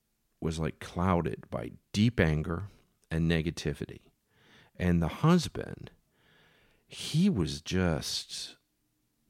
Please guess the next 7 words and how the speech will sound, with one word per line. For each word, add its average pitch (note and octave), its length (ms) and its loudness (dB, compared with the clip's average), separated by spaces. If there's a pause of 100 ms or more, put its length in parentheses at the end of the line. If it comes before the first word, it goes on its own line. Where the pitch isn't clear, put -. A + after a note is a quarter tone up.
(120)
rueful F2+ 800 6
and - 220 -14
mean E2+ 640 4
and, G#1 440 -10
and, C#2+ 420 -4 (100)
and C#2+ 460 -4 (1120)
arrogant G2 840 2